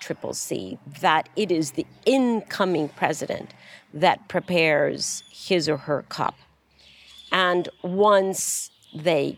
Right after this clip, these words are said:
get to that cop, then they become the sitting president for a year. So now, uh, after the cop, the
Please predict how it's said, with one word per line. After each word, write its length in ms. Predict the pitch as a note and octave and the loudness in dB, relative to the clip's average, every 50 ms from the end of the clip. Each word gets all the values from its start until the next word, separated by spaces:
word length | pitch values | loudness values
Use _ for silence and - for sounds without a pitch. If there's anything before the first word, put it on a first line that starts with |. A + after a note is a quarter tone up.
| - - - | -12 -4 2
get 240 | - B3+ G#3+ - - | 4 4 4 4 0
to 240 | - - - - - | -6 -6 -4 0 2
that 260 | - A2+ G2 - - | 4 4 4 2 0
cop, 240 | - D3+ G2+ G2 - - - | 0 2 2 2 2 -4 -4
then 260 | D#3+ C#3+ F#3 F#3 F#3 F3+ | 2 4 4 6 6 4
they 120 | F3+ F#3 | 4 2
become 680 | F3+ G3 F3 - A#3 D4 C4+ G3 E3 E3+ E3 - - - - - | 2 0 0 4 4 4 4 4 2 -2 -4 -8 -14 -20 -14 -6
the 120 | D#3+ G#3+ | -4 -2
sitting 380 | G3+ - - G3 - D3+ C#3 - | 0 0 2 0 0 0 -2 -2
president 560 | - - - A#2 - - A2+ A#2 C#3+ E3 D#3+ - - | 0 0 0 0 0 -2 -6 -4 -4 -4 -6 -8 -14
for 180 | - - - E3+ | -4 2 2 2
a 100 | - B3+ | 4 4
year. 220 | B3 C4+ C4+ - - - _ _ - - - - - - - - - - - - - - _ _ _ | 4 4 4 4 2 -6 _ _ -20 -20 -20 -20 -20 -20 -20 -20 -20 -20 -20 -20 -20 -20 _ _ _
So 680 | - - - - A#3+ G#3 G3+ G3+ G3 F#3+ F#3 F#3 F3 - - _ _ _ _ _ _ - | -4 -2 2 4 6 6 8 8 8 8 6 4 2 0 -6 _ _ _ _ _ _ -4
now, 880 | E3+ E3+ F#3+ G#3+ A#3 A3 E3 D3 D3 D#3+ E3 E3+ G3 A3+ B3+ B3+ A#3 - _ _ _ _ - | 0 4 4 4 6 6 4 6 6 4 4 4 4 2 0 -2 -6 -10 _ _ _ _ 2
uh, 340 | E3 E3 E3 E3 E3 E3 - - - | 4 4 6 6 4 4 2 4 4
after 360 | F#3 F#3+ F#3+ - - F#3+ E3+ | 4 4 2 0 -2 -2 -2
the 100 | E3+ D#3+ | -2 -2
cop, 420 | - - D#3+ A#2 C#3+ G3 - - - - | -2 0 2 2 2 0 -2 -6 -16 -8
the 220 | D#3+ D3+ G3 B3 | -4 -4 -4 -2